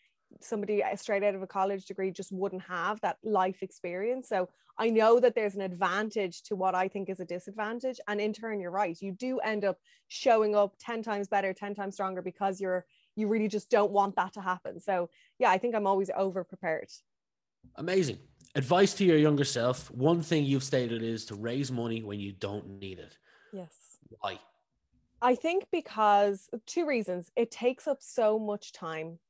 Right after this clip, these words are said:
Speaker 1: when you're looking for money. Um,
Speaker 2: Mm-hmm.
Speaker 1: I, even if I look back when I was looking for money on Dragon's Den and everyone's like, "That pitch was amazing. Like, that was great." And I'm like, "Yeah, it was six months running a business." Like,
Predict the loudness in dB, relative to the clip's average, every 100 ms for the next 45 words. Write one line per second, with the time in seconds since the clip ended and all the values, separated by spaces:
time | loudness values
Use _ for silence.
0 | _ -8 -4 -4 -6 -10 -10 -12 -12 -14
1 | _ _ _ _ _ -4 -2 -2 0 0
2 | 2 2 0 0 2 4 4 4 0 0
3 | -4 -4 -2 -4 -6 -6 -4 -2 -2 0
4 | 2 2 -2 -2 0 0 0 -4 -6 -4
5 | -4 -2 -4 -4 -6 -6 -8 -6 -6 -4
6 | -2 -2 -2 -2 -2 -2 -2 -4 -2 0
7 | 0 -2 -4 -2 0 0 0 -2 -2 -2
8 | -2 -4 -2 -4 -4 -2 -2 -2 -8 -6
9 | -6